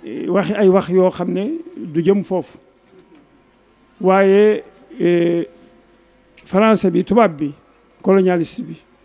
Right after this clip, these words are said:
dafa yàq bopp yi. Ndax Sénégal, ñooñu liñ fi jëmbat, bu fekkoonte ne njàng, njàngale mi, système d'enseignement bi fi waroon a nekk, nekk na fi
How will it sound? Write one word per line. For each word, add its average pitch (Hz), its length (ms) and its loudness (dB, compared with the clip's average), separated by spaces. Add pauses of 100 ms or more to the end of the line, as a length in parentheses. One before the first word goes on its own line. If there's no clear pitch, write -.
(760)
dafa 160 200 -2
yàq 170 240 -2
bopp 151 240 -6
yi. 156 120 -2 (2500)
Ndax 180 220 -6
Sénégal, 196 440 4
ñooñu 202 340 4
liñ 214 180 6
fi 226 140 2
jëmbat, 175 260 2 (1700)
bu 175 160 -8
fekkoonte 226 680 2
ne 165 140 -4 (2250)
njàng, 202 340 0 (180)
njàngale 185 460 0
mi, 165 160 0
système 214 420 -2
d'enseignement 190 640 0
bi 170 100 -2
fi 208 120 -8
waroon 208 300 4
a 180 40 2
nekk, 170 280 -2
nekk 226 340 0
na 185 140 0
fi - 140 -12